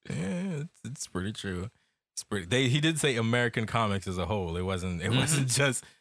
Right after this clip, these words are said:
Speaker 1: It wasn't
Speaker 2: And
Speaker 1: just,
Speaker 2: then
Speaker 1: um,
Speaker 2: because that's how the industries tend to run is, like, because of the competition, you,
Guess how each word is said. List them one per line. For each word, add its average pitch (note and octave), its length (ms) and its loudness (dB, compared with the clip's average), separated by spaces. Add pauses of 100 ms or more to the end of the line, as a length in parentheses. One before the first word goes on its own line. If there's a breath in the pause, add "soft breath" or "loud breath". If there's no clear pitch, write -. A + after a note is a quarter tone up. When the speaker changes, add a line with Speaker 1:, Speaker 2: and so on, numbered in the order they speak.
(380 loud breath)
Speaker 1:
It G2+ 100 -2
wasn't G2+ 440 -2
Speaker 2:
And D3+ 80 2
Speaker 1:
just, D3+ 240 0
Speaker 2:
then F2+ 80 -4
Speaker 1:
um, - 60 -4
Speaker 2:
because D#3+ 180 0
that's D3+ 180 0
how F3+ 120 2
the D#3+ 160 0
industries D#3+ 420 -2
tend E3 260 -2
to D#3 100 -2
run F3 200 2
is, A#2+ 160 0
like, A#2+ 240 2 (400)
because D#3+ 680 0
of B2+ 500 0
the A#2 100 -6
competition, G#2 920 -2 (960)
you, B2+ 220 -4